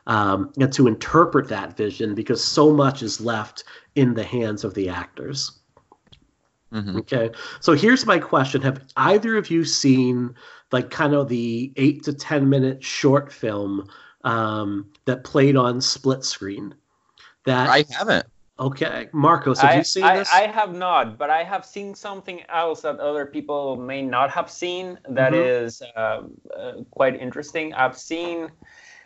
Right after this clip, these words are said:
Speaker 3: I don't know if I can talk about it much, but I've, I've seen a documentary that was being made on the making of the Blair Witch Project,
Speaker 1: Mm-hmm.
Speaker 3: uh, that contains some very cool information. Um, but, you know, I, I'll talk about it as, as we go along. But
Speaker 1: Okay.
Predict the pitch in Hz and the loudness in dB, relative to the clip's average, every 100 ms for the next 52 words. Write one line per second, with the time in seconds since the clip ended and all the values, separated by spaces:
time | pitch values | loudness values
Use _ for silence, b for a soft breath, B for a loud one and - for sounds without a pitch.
0 | B 135 147 147 147 139 139 123 147 139 | B -6 -6 -6 -4 -4 -4 -6 -2 0
1 | 123 117 101 135 147 - - 131 131 131 | 4 2 2 0 0 -2 -2 2 2 4
2 | 147 143 139 151 147 - 202 196 175 165 | 4 4 2 -4 -6 -6 -8 -6 -2 -2
3 | 160 147 151 156 143 123 120 117 120 117 | -4 -6 -6 -2 -2 0 0 0 0 0
4 | 135 127 117 120 120 117 110 98 104 113 | -2 0 0 2 2 0 -2 -4 -8 -8
5 | 139 139 139 139 135 139 135 135 139 135 | -6 -6 -4 -2 0 4 4 4 0 -4
6 | - 143 139 151 143 139 160 120 120 117 | -2 0 2 0 0 0 0 0 2 2
7 | 110 - 113 117 117 127 117 131 131 131 | 0 -6 -2 -2 -2 -8 -6 -4 -4 -4
8 | 131 127 113 135 143 135 - - 131 123 | -6 -6 0 2 2 -2 -6 -2 0 0
9 | 120 117 113 104 107 - 113 104 110 - | -4 -6 -6 -6 -10 -10 -10 -12 -12 -18
10 | - 113 - - - _ _ _ B B | -12 -10 -10 -14 -16 _ _ _ B B
11 | B - 110 117 110 110 - _ - 120 | B -6 4 6 6 4 0 _ -10 -4
12 | 113 113 _ - 120 104 127 120 147 156 | -4 -6 _ -2 2 4 2 2 -2 0
13 | 147 143 143 131 - 120 120 - 120 127 | 2 4 2 0 0 -2 -2 -4 -4 -2
14 | 123 110 123 127 113 107 127 151 113 120 | -4 0 4 4 4 0 0 -4 -4 2
15 | 147 - 147 180 | 2 4 0 2